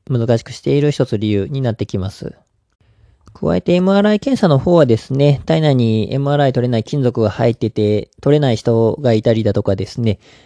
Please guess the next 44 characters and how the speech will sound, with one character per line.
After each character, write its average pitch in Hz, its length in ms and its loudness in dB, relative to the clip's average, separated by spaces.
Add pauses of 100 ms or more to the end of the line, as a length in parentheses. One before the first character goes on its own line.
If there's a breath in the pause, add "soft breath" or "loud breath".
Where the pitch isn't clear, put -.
(160 soft breath)
え 104 420 2
ー、 - 20 -4
ま 113 80 -2
あ - 20 0
そ 165 140 -2
う - 20 2
い 160 80 0
う 156 320 2
の 160 100 2
も 127 120 2
あ 107 60 2
り 110 100 2
ま 117 100 2
す 123 140 -4
の 107 120 2
で、 107 160 2
ち - 100 -6
ょ - 0 -
っ - 20 -18
と 113 200 2
敷 147 360 -2
居 - 20 2
が 139 220 6
医 123 60 2
者 151 120 0
の 143 80 2
中 139 160 0
の、 104 160 -4 (380)
中 135 200 0
で 104 80 -2
も 95 60 -4
心 127 200 -4
理 120 100 0
的 117 80 -4
に 110 80 0
上 110 80 0
が 120 80 2
っ - 80 -4
た 117 100 2
り 107 80 2
し - 140 -8
ま 104 100 -2
す 101 160 -8
し、 - 300 -8